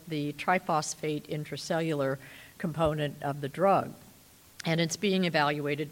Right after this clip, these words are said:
for prevention and treatment in pill, implant, and I V formulations. This is an older slide now. I just want to remind you that the drug has been in development for quite some time, and the early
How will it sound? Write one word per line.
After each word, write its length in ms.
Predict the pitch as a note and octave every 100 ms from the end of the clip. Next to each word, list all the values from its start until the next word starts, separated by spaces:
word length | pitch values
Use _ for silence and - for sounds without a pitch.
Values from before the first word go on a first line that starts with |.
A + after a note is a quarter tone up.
| -
for 200 | D3+ C#3+
prevention 760 | - D#3+ E3 E3 E3 E3+ D#3 -
and 320 | D3+ D3+ D3
treatment 600 | - A#3 - D3 C#3+ - - - -
in 300 | - D#3 D3
pill, 480 | D3 G3 F3+ F3+ E3+ F3
implant, 640 | E3+ E3 - D3+ C#3+ D3
and 220 | D#3 D3 -
I 200 | D3+ C#3+
V 240 | C#3+ C#3+ C#3
formulations. 1040 | - C#3+ C#3 C3+ D3 D3 - - - - - - - - -
This 200 | G#3 G#3+
is 100 | A3
an 160 | G#3 F#3
older 380 | F#3+ F3+ G3+ G#3+
slide 480 | - G3 F#3 F#3+ F3+
now. 300 | F3 F#3+ F#3+
I 100 | F3
just 320 | F3 E3+ -
want 180 | E3 E3
to 60 |
remind 540 | D#3+ D#3 D3+ E3 F3+ F3
you 140 | F#3
that 340 | D#3+ D#3+ D#3 -
the 80 |
drug 340 | D3+ E3 E3+ E3
has 320 | F3+ E3+ F#3+
been 180 | F3+ E3
in 120 | D#3+
development 680 | C#3+ D3+ F3 F#3+ E3 D#3+ -
for 220 | - D3
quite 320 | - D#3 D#3 -
some 260 | D3+ C#3
time, 440 | - A#3 A#3 E3+ D#3
and 140 | D#3
the 180 | D3+ -
early 380 | G3 A3 A3+